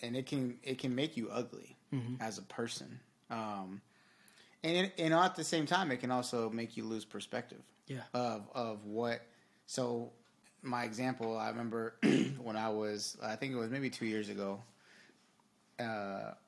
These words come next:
Speaker 1: you know, we do annual awards
Speaker 2: Mm-hmm.
Speaker 1: or whatever for recruiters. You know, it's, it's a,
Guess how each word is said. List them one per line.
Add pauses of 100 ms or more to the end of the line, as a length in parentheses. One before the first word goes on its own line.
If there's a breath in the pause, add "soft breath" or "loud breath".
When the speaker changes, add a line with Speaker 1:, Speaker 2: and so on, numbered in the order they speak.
(600)
Speaker 1:
you
know,
we
do
annual
awards
Speaker 2:
Mm-hmm.
Speaker 1:
or
whatever
for
recruiters.
You
know,
it's,
it's
a,